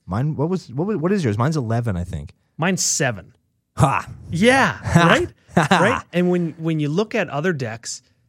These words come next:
Speaker 2: when you look at decks that you can build any way that you want,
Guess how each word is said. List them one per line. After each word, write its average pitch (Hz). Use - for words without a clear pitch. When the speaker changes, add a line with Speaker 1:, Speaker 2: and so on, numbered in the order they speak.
Speaker 2:
when 143
you 135
look 165
at 151
decks 143
that 113
you 131
can 135
build 123
any 277
way 180
that 147
you 120
want, 113